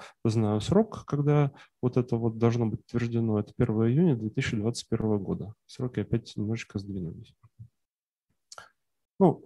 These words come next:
кратко о том, что перерабатывается, как перерабатывается. Законы, изменения в закон о радиационной безопасности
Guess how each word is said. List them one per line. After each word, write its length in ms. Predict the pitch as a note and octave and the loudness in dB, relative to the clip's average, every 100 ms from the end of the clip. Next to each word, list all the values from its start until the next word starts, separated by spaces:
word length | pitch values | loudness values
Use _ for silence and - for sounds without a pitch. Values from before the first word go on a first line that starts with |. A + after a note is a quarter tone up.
| - _ _ _ _ _ | -20 _ _ _ _ _
кратко 400 | - E3+ E3+ - | 4 4 4 2
о 60 | B2 | 2
том, 480 | - D#3+ C#3+ A#2+ - | 6 4 4 0 -8
что 200 | - C#3+ | 0 6
перерабатывается, 960 | - B2 B2 C3 D3+ D3+ B2+ A#2 - | 8 8 4 4 2 2 0 0 0
как 200 | B2 - | -2 0
перерабатывается. 1120 | - A2+ A2 G#2+ G#2 G2+ G#2 G2+ G2 - A2+ A#2 - - - - _ - | 0 0 0 0 -2 -4 -6 -6 -8 -10 -12 -12 -14 -20 -18 -20 _ -6
Законы, 800 | A#2 C#3 C#3 C3 A2+ G#2+ G#2 A2 | 2 4 4 2 2 2 2 2
изменения 440 | C3+ C#3 A#2 A2 | 4 4 4 2
в 60 | G#2+ | 2
закон 500 | A#2+ - A2+ G#2+ G#2+ | -2 -2 -2 -2 -2
о 220 | A#2+ A2 | -2 0
радиационной 560 | A2 A2 - A2+ G#2+ G#2 | 2 0 0 -2 0 0
безопасности 1040 | A2+ B2 A#2+ G#3+ - F3+ - E3+ D#3+ | 2 0 2 0 2 -2 0 0 2